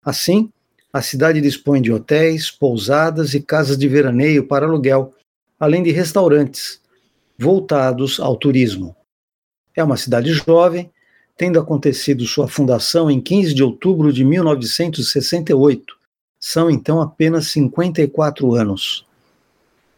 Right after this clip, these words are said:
É uma das poucas cidades planejadas do Brasil, que nasceu para abrigar os trabalhadores na construção da usina hidrelétrica de Ilha Solteira. Localizada próximo à divisa de São Paulo com Mato Grosso do Sul,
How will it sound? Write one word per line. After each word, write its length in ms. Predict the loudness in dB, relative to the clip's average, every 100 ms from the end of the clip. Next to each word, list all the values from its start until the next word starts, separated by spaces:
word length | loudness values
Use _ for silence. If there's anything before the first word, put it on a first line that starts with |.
| _
É 100 | 0
uma 140 | 2
das 160 | 2 0
poucas 380 | 4 2 4 0
cidades 360 | 2 2 0
planejadas 600 | -2 0 0 0 2 2
do 80 | 2
Brasil, 500 | 2 0 2 0 -2 _ _ _
que 120 | -2
nasceu 360 | -2 0 0
para 200 | 2 0
abrigar 400 | 2 2 2 0
os 100 | 0
trabalhadores 720 | -2 0 0 0 2 0 2
na 120 | 0 0
construção 600 | -2 -2 -2 0 0 0
da 100 | 2
usina 380 | 2 0 2 2
hidrelétrica 760 | 2 0 2 0 -2 -4 -2
de 160 | 0 2
Ilha 200 | 2 2
Solteira. 640 | 0 0 0 0 -2 -4 _ _ _ _ _ _ _ _ _
Localizada 800 | -2 2 2 2 0 0 2 -2
próximo 720 | 0 2 2 -2 -2 0 0
à 120 | 0
divisa 520 | 0 0 2 0 0
de 100 | -2
São 260 | 0 -2 -2
Paulo 400 | 0 2 2 0
com 140 | 0
Mato 320 | 0 0 -2 -2
Grosso 320 | -2 -2 -4
do 60 |
Sul, 400 | -4 0 2 0